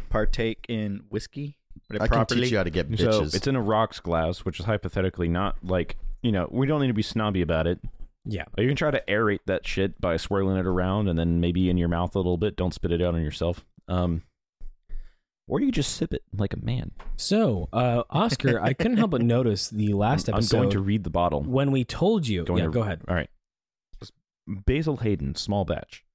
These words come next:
Speaker 3: Kentucky straight bourbon whiskey, artfully aged by the James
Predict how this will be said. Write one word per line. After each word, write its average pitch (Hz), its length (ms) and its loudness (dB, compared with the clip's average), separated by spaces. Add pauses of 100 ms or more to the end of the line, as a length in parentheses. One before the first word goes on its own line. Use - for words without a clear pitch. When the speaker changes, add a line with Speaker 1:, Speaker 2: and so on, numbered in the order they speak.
(360)
Speaker 3:
Kentucky 117 400 -2
straight 110 300 0
bourbon 85 320 0
whiskey, - 480 -8
artfully 107 460 -2
aged 104 300 -2
by 80 260 -2
the - 180 -18
James 110 580 -4